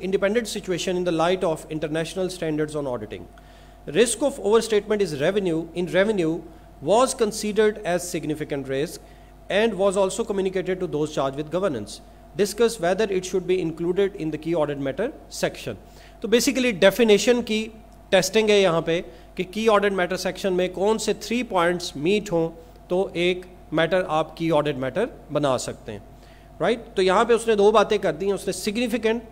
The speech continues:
ठीक है जी, सिग्निफिकेंट रिस्क होना जो है वो काफ़ी नहीं है, सिग्निफिकेंट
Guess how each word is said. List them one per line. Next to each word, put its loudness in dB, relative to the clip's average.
ठीक -2
है 0
जी, -10
सिग्निफिकेंट 4
रिस्क 6
होना 4
जो 2
है 2
वो 2
काफ़ी 0
नहीं 2
है, -2
सिग्निफिकेंट 4